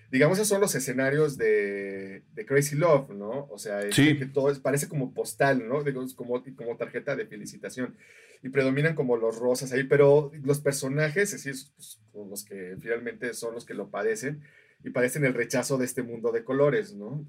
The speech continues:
Speaker 1: Es,
Speaker 2: Ujú.
Speaker 1: es una metáfora que logra muy bien la película. A diferencia de Barfly, donde sí es como, si bien la fotografía es bonita, pero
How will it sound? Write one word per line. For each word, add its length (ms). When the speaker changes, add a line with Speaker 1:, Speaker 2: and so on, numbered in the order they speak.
Speaker 1:
Es, 180
Speaker 2:
Ujú. 120
Speaker 1:
es 140
una 120
metáfora 460
que 60
logra 180
muy 100
bien 140
la 100
película. 380
A 80
diferencia 400
de 80
Barfly, 320
donde 240
sí 160
es 100
como, 460
si 160
bien 380
la 120
fotografía 440
es 40
bonita, 300
pero 240